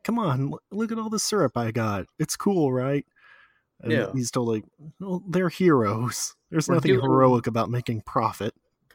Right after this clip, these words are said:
Speaker 2: "We're doing flapjacks tomorrow, and I'm gonna overcharge everybody."
Speaker 1: <laughs> That's right.
Speaker 2: "Why are you
Speaker 1: Anybody
Speaker 2: paying
Speaker 1: who
Speaker 2: attention to
Speaker 1: did it.
Speaker 2: these war freaks?"
Speaker 1: <laughs> Yeah. Um, but then he gets a message from the Nagus that,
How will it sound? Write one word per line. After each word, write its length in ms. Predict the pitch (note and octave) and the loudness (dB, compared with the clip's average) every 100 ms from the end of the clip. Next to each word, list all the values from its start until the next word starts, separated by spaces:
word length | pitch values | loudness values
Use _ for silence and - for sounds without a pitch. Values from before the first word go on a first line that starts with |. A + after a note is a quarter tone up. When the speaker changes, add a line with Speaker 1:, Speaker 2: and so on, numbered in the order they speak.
| - | -8
Speaker 2:
"We're 80 | E3 | -2
doing 340 | F#3+ F3+ C3 | 0 0 -2
flapjacks 760 | - F#3+ F#3+ C#3 A#2+ G#2 G2+ - | -4 -4 -4 -2 -2 0 -2 -8
tomorrow, 360 | C#3 G#2 G#2 | -4 -2 -2
and 80 | G#2 | -2
I'm 100 | A2+ | -4
gonna 200 | A#2+ A#2+ | -4 -2
overcharge 680 | B2 B2+ B2 A2+ C#3+ C#3+ C3+ | -2 -2 -4 -4 -2 -2 -2
everybody." 640 | G2+ G2 G2 G2 F#2+ - C3 | -6 -6 -8 -6 -4 -4 -6
Speaker 1:
<laughs> 60 | - | -6
That's 200 | B2 - | -8 -4
right. 340 | C3 B2 G#2 | -4 -4 -4
Speaker 2:
"Why 120 | A#2+ A#2+ | 0 2
are 60 | |
you 180 | D#3 D#3 | 4 2
Speaker 1:
Anybody 100 | D#3+ | 2
Speaker 2:
paying 200 | D3 E3 | 4 4
Speaker 1:
who 60 | C3+ | 2
Speaker 2:
attention 340 | C#3 D#3+ D3+ C3+ | -4 -2 0 0
to 60 | |
Speaker 1:
did 60 | A#2+ | -2
it. 80 | C#3+ | -6
Speaker 2:
these 120 | C3 | -10
war 360 | A#2 A#2+ E3 C#3 | -6 0 0 0
freaks?" 720 | - A2+ G2 G2+ - - - C3 - | -4 -6 -6 -8 -6 -4 -6 -12 -16
Speaker 1:
<laughs> 140 | - | -8
Yeah. 360 | E3 C#3+ A3 - - _ _ _ - - - - _ - | -4 -4 -4 -10 -12 _ _ _ -20 -20 -20 -20 _ -4
Um, 260 | D#3+ B2 B2 - - - - - - - | -4 -4 -8 -16 -18 -20 -20 -20 -16 -8
but 320 | C3+ C3+ C3+ | -2 -2 0
then 120 | D3 | 0
he 60 | D#3+ | 0
gets 260 | D#3 D3 | 0 -2
a 40 | B2+ | -4
message 360 | A2 - E3 | -4 -4 -8
from 180 | - D#3+ | -6 -4
the 180 | D3+ C#3+ | -2 -2
Nagus 400 | B2+ B2 A#2+ - | -2 -2 -4 -6
that, 300 | A#2 G#2+ - | -6 -8 -10